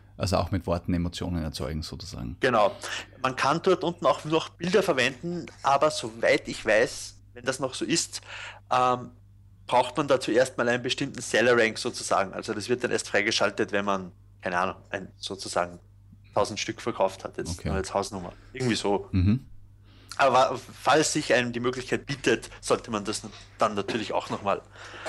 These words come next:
Speaker 2: äh, verwenden, ne?
Speaker 1: Mhm.
Speaker 2: So, dann der nächste Punkt. Ich
Speaker 1: Da,
Speaker 2: mach das
Speaker 1: ich
Speaker 2: jetzt einfach so ganz von oben nach unten, ne? Wenn du Fragen hast, Damo.
Speaker 1: Genau. Ich, mir liegt jetzt gleich eine auf der Zunge, nämlich es gibt oft gerade bei technischen Geräten diese tabellarischen Übersichten.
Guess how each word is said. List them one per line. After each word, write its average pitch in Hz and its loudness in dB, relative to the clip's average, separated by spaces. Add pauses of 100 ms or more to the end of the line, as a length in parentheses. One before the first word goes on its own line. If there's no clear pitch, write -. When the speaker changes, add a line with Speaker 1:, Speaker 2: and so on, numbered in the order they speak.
(220)
Speaker 2:
äh, 92 4 (580)
verwenden, 90 -6 (140)
ne? 107 0 (580)
Speaker 1:
Mhm. 101 4 (1000)
Speaker 2:
So, 135 0
dann 123 4
der 135 2
nächste 156 2
Punkt. 180 0
Ich - 4
Speaker 1:
Da, - -6
Speaker 2:
mach - 4
das - 2
Speaker 1:
ich 151 -2
Speaker 2:
jetzt - 0
einfach 143 0
so 139 -4
ganz 131 0
von - -4
oben 127 2
nach 120 2
unten, 139 -4
ne? 123 6
Wenn 113 0
du 123 -2
Fragen 120 2
hast, 123 -2
Damo. 117 0
Speaker 1:
Genau. 120 4 (260)
Ich, - -4
mir 131 12
liegt 135 2
jetzt 147 0
gleich 110 6
eine 113 8
auf 107 2
der 107 -6
Zunge, 127 6
nämlich 117 6
es - -2
gibt - -2
oft - -2
gerade 98 4
bei 110 2
technischen - 2
Geräten 101 2
diese 101 -2
tabellarischen 98 2
Übersichten. 110 2